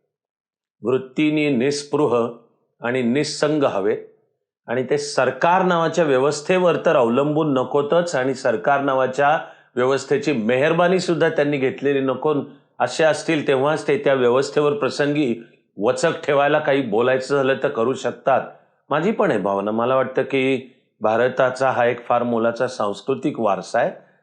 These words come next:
आणि दुर्गाबाईंच्या रूपाने त्या व्रतस्थ ज्ञानसाधनेला वाहिलेल्या निस्संग आणि निस्पृहतेचा एक आदर्श होता. तर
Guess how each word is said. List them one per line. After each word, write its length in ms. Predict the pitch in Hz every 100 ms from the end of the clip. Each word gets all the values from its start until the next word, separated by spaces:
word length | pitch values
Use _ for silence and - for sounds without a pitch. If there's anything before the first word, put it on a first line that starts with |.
| _ _ 117
आणि 100 | 117
दुर्गाबाईंच्या 800 | 98 113 117 147 151 147 143 143
रूपाने 640 | 135 135 127 127 101 - _ _ _ _ _ _
त्या 360 | 139 135 117 147 - _ _ _
व्रतस्थ 840 | 104 110 120 - 160 156 - - 156 131 127 - - _ _ -
ज्ञानसाधनेला 1300 | 104 123 135 147 160 - 139 123 131 135 135 139 135
वाहिलेल्या 800 | 110 107 101 117 151 156 110 104 - _ _ _ _ -
निस्संग 680 | 104 151 160 - 165 170 160
आणि 220 | 151 147
निस्पृहतेचा 920 | 139 131 - - 151 156 156 135 143
एक 120 | 135 113
आदर्श 480 | 104 135 143 -
होता. 240 | 104 85 - - _ _ _ _ _ _ _ _ _ _ _ -
तर 120 | 143